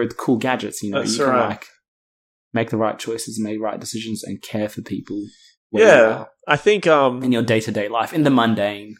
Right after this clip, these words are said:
Speaker 2: That's right.
Speaker 1: Yeah.
Speaker 2: There's that idea. <laughs> There's this movie. I think it was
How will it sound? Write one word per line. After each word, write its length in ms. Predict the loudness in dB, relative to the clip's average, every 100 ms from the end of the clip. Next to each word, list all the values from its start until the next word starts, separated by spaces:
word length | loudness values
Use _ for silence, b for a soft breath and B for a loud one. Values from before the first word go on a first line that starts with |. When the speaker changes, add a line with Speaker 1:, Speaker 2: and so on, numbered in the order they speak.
| _
Speaker 2:
That's 260 | -4 -2 2
right. 380 | 4 6 4 -2
Speaker 1:
Yeah. 280 | -6 -10 -14 B
Speaker 2:
There's 160 | 2 6
that 120 | 8
idea. 500 | 8 6 4 4 4
<laughs> 220 | 2 -2 0
There's 140 | 0
this 140 | 0 -4
movie. 640 | -2 0 0 -2 -2 -6
I 60 | -2
think 100 | -2
it 20 |
was 160 | -2